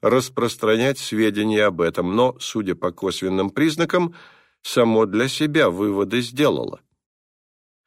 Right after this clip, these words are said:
С запозданием в несколько месяцев необходимые меры по борьбе с эпидемией были приняты.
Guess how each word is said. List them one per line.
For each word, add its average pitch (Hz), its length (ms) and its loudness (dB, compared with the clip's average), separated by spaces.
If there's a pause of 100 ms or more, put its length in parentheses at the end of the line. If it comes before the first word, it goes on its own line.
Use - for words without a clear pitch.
(240)
С 117 100 -2
запозданием 123 840 4
в 101 80 -2
несколько 110 560 -2
месяцев 123 600 -2
необходимые 117 680 2
меры 113 300 4
по 110 160 -2
борьбе 104 340 0
с 101 140 -4
эпидемией 113 640 0
были 107 340 0
приняты. 90 600 -4